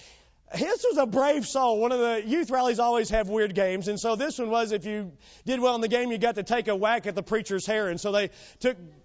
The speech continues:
oh yeah, he was nasty looking by the time they got done. Of course, they cleaned it up as best they could, but gave him a good cut. But, but his hair was, like, fuzzy. <laughs> I'm not volunteering, Brother Seth. I just wanna make that clear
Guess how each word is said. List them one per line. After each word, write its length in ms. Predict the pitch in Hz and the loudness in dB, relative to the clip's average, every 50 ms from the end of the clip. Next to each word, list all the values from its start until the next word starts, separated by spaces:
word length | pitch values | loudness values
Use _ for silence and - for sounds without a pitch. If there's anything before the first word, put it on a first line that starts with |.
| _ - | _ 0
oh 180 | 202 233 269 262 | 2 2 4 4
yeah, 260 | 202 208 226 208 185 | 4 4 2 2 2
he 160 | - 233 294 | 0 0 0
was 220 | 294 214 196 165 180 | 0 0 -2 -2 -2
nasty 480 | 190 190 202 233 247 - - - 175 | -2 0 0 2 0 0 -2 -4 -2
looking 300 | 165 170 185 - 196 180 | -2 -2 -2 -2 -2 -2
by 100 | 175 175 | -2 -2
the 100 | 175 180 | -2 -2
time 240 | - - 202 196 202 | -2 -2 -2 -2 0
they 120 | 196 190 185 | -2 -2 -2
got 180 | 196 185 165 | -2 -2 -2
done. 180 | 170 202 208 208 | 0 -2 -2 -2
Of 60 | - | -2
course, 160 | - 202 185 | -4 -4 -4
they 140 | - 170 165 | -2 -4 -6
cleaned 240 | 127 170 185 175 160 | -4 -6 -6 -6 -4
it 80 | 156 | -4
up 120 | 170 175 143 | -4 -4 -4
as 100 | 147 135 | -6 -4
best 240 | 135 180 160 - - | -4 -4 -4 -4 -8
they 80 | 139 135 | -12 -8
could, 260 | - 190 180 151 139 - - - - - - | -6 -4 -4 -4 -6 -10 -18 -20 -20 -18 -6
but 140 | - 208 175 | -4 -2 0
gave 160 | 226 254 320 | 2 0 2
him 100 | 330 285 | 2 0
a 80 | 254 220 | 0 2
good 220 | 180 247 226 185 | 2 2 2 2
cut. 240 | - 262 294 277 202 | 2 0 0 0 0
But, 180 | 240 240 226 - - - - - - _ _ _ _ _ - | 0 -2 -2 -4 -10 -20 -20 -20 -20 _ _ _ _ _ 2
but 160 | - 269 254 | 4 4 4
his 140 | 247 233 - | 4 2 4
hair 220 | - 277 359 349 | 4 4 4 4
was, 160 | 311 269 196 | 2 2 2
like, 200 | 247 247 233 214 - - - _ _ _ _ _ _ | 2 2 2 0 -4 -10 -20 _ _ _ _ _ _
fuzzy. 380 | 202 233 214 156 160 139 104 - _ _ _ _ _ _ _ _ _ _ _ _ _ _ _ _ _ _ _ _ _ _ _ _ - | 2 2 2 -2 -6 -12 -14 -16 _ _ _ _ _ _ _ _ _ _ _ _ _ _ _ _ _ _ _ _ _ _ _ _ -16
<laughs> 1160 | - 554 - 311 508 - 330 370 285 202 151 135 - _ - - - - - - - - - | -14 -10 -2 0 0 0 0 -4 -8 -10 -12 -16 -20 _ -20 -20 -20 -20 -20 -20 -20 -10 -4
I'm 180 | 151 208 262 | -2 0 2
not 200 | 320 370 339 285 | 2 2 2 2
volunteering, 640 | 262 277 262 233 208 202 202 - 240 247 208 170 151 | 2 2 2 2 0 -2 -2 -2 -2 -2 -2 -2 -2
Brother 200 | 156 165 139 151 | -2 -2 -2 -4
Seth. 340 | 139 - 196 170 156 156 160 | -4 -2 -2 0 0 0 0
I 100 | 190 208 | 0 0
just 160 | 247 269 214 | 0 0 -2
wanna 140 | 262 262 240 | -2 -2 0
make 180 | 247 254 220 185 | 0 0 0 2
that 240 | 226 220 208 170 | 0 0 0 -4
clear 500 | - - 226 240 196 165 156 156 160 160 | -4 -2 0 0 2 0 0 -2 -4 -6